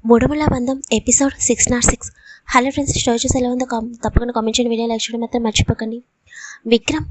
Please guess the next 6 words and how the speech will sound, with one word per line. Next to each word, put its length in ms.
కళ్ళు 220
మూసుకున్నా 400
కూడా 300
తనకి 200
వైష్ణవి 460
మాట్లాడిన 540